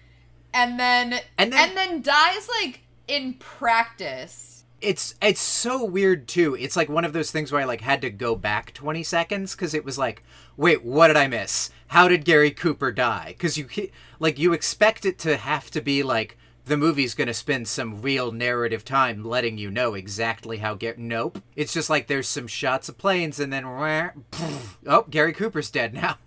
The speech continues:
Speaker 1: Uh, and this was apparently, like, the movie that, that
Speaker 2: Launched his
Speaker 1: Yeah.
Speaker 2: career.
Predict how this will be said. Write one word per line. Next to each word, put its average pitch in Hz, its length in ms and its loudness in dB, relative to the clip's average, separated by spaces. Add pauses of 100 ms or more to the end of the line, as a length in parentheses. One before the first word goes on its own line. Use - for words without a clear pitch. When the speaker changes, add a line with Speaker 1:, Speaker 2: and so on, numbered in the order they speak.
(140)
Speaker 1:
Uh, 240 260 6
and 254 160 -4
this 370 140 -10
was 427 120 -6
apparently, 427 600 -4
like, 269 340 -8
the 240 160 -6
movie 233 460 -8
that, 208 320 -4 (320)
that 196 240 -2 (680)
Speaker 2:
Launched 120 360 -6
his 143 160 -4
Speaker 1:
Yeah. 233 240 4
Speaker 2:
career. 190 220 -4